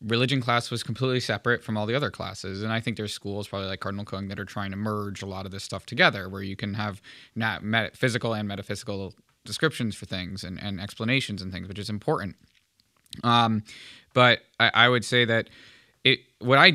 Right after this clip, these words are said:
one of the things I did learn in Catholic school, and I don't know if it's necessarily true, I don't necessarily believe this, but I think it's mostly true, where miracles are a great way to affirm and increase your faith,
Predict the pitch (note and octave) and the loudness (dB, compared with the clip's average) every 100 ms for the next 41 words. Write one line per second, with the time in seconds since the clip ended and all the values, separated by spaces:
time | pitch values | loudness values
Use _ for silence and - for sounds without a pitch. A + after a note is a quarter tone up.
0 | - B2 F3+ E3+ D3 C#3 A#2 D3 C3+ A#2+ | 6 4 4 4 2 2 2 2 2 0
1 | A2 A2 G#2+ G2+ - G#2+ G#2+ A2 B2 B2 | -2 -2 -4 -4 -6 -4 -2 0 0 0
2 | A#2 A#2+ A#2 - G#2 G2+ A2 G#2 C#3+ C#3 | -2 -6 -4 -4 -4 -4 -4 2 4 4
3 | G2+ B2 A#2+ A#2+ A2 G2 G2+ G#2+ F2+ F2+ | 2 2 2 -2 -2 -4 -4 -4 -4 -8
4 | F#2+ - A2+ G#2 A2+ A#2 A2+ G2+ A#2 C3+ | -8 -4 -2 0 0 0 -2 -2 0 0
5 | B2+ G#2 - G#2 G2+ G#2 G#2 G2 - - | 0 -4 -4 -6 -4 -4 -4 -6 -10 -20
6 | - _ A#2+ D3+ G3+ F#3+ D3+ - - _ | -20 _ 4 6 6 4 0 -2 -12 _
7 | _ _ _ _ _ _ B2 A#2+ G2+ A#2+ | _ _ _ _ _ _ 6 6 4 2
8 | B2 A#2+ A#2 A2+ - G#2 - - A#2+ A#2 | 4 6 6 4 -2 -8 -8 -4 0 2
9 | B2+ D#3+ - - A2+ G#2+ G2+ A#2+ A2+ G#2 | 2 0 -6 -4 -2 -2 -4 -4 -4 -6
10 | G2+ G2 F#2+ F#2+ - | -6 -6 -4 -6 -10